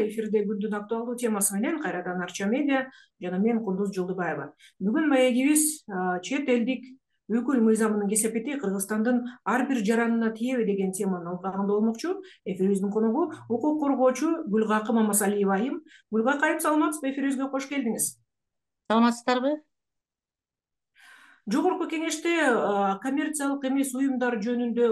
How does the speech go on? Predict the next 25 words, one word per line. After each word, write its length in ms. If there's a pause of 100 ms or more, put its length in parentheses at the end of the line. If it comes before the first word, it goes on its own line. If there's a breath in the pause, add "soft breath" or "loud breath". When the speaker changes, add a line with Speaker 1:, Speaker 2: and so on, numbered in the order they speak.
Speaker 1:
мыйзамына 680
жана, 480
э, 400
Кылмыш 340
жаза 320
кодексине 640 (100)
өзгөртүүлөрдү, 760 (380 loud breath)
а, 200
киргизүү 460
тууралуу 320
мыйзам 300
долбоору, 680 (260)
а, 160
каралып 340
жатат. 300 (400 soft breath)
Анда 400
чет 240
элдик 400 (180)
өкүл 380
деген, 480 (140)
м, 420
түшүнүк 400
киргизилип, 540
мыйзам 360
долбоору 680